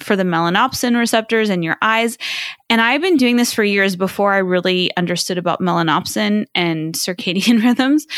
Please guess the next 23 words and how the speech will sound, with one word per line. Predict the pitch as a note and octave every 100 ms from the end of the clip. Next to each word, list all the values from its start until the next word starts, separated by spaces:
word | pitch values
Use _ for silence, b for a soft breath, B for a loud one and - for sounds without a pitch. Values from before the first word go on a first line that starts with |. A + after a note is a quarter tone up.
| B B B B B
because | G#3 A3 G#3
I | F#3+
heard | F3+ G3+
it | G#3 -
as, | F#3
like, | F#3+
a | F3
travel | - - E3+ F3 F3
tip | - F3 E3
once | E3 A2 - -
from, | F#3+ E3+
like, | D#3+ - - - - _ -
Rick | F3 E3+
Steves | - E3+ E3+ F3+
or | F#3
<laughs> |
something. | - B3 A3+ C4 C4+ C#4+ B B B B B B
And | A#3 A3 G#3+ G3 - _ -
you | G#3+ A3
get | B3
so | D4+
much | B3+ B3+
adrenaline, | A#3 F#3 F3+ A#3+ G3 F3